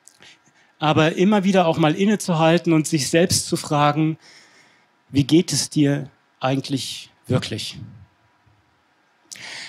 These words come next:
Das dritte Lebensfeld ist unser geistliches Leben.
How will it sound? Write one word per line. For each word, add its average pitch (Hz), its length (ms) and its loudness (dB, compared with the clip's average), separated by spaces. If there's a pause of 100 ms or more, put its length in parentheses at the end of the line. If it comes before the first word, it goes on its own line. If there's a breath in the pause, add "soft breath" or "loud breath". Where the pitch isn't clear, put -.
Das - 160 2
dritte 254 440 6
Lebensfeld 208 720 4
ist 190 240 0
unser 185 220 2
geistliches 156 640 2
Leben. 113 320 -2